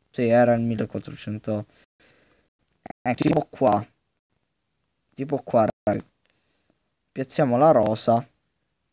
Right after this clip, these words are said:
E... No, no.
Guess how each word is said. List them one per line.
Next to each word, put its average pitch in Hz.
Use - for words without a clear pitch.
E... 123
No, 95
no. -